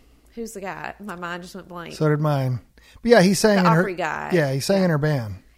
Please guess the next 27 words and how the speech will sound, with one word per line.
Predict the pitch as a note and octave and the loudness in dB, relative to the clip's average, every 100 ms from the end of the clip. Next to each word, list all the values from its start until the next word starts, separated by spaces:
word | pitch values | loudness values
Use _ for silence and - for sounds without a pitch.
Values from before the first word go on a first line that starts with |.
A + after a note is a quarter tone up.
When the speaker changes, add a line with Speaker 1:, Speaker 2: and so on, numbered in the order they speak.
| - | -10
Speaker 1:
Yeah. | D#3+ - - | -10 -10 -8
Anyway, | B3 G3+ | -6 -2
Speaker 2:
Yeah. | E3 | -2
Speaker 1:
that's | A#3 B3+ - | -2 -6 -8
terrible | - E3 D3+ D3 C#3+ C#3 - | -10 -8 -8 -10 -12 -14 -14
that | F3 | -14
I | D3 | -14
cannot | D#3 C#3+ | -16 -18
remember | D3 D3 | -20 -20
that | D3 - | -20 -20
name. | D2 - | -16 -16
Speaker 2:
I | D#3 | -14
can't | B3+ A3 | -12 -6
believe | B2+ | -4
you | C3 | -2
didn't | B2+ A#2 | -4 -4
write | C3 | -6
it | C3 A2+ | -6 -8
down. | C3 E3+ | -8 -8
Speaker 1:
I | G#3 | -8
can't | C#4 | -8
Speaker 2:
That's | G#3 | -8
Speaker 1:
believe | G3+ F#3 | -6 -4
I | |
didn't | F3+ F3+ | -4 -6
either. | E3 D#3 | -8 -2
Anyway, | - E4 | 0 0